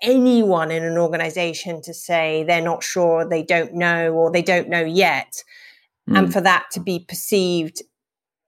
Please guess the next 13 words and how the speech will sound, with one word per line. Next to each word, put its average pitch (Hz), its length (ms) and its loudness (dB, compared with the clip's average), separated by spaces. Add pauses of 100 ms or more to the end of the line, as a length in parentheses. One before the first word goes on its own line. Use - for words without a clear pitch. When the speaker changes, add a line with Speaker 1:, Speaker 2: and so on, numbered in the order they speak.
Speaker 1:
as 185 200 2
a 185 60 -4
strength, 175 640 -2
not 170 180 0
a 151 60 0
weakness? - 840 -6 (2250)
Speaker 2:
I 107 180 4
speak 104 280 2
so 101 180 4
often 101 180 0
about 98 160 2
holding 90 320 0
space - 560 -4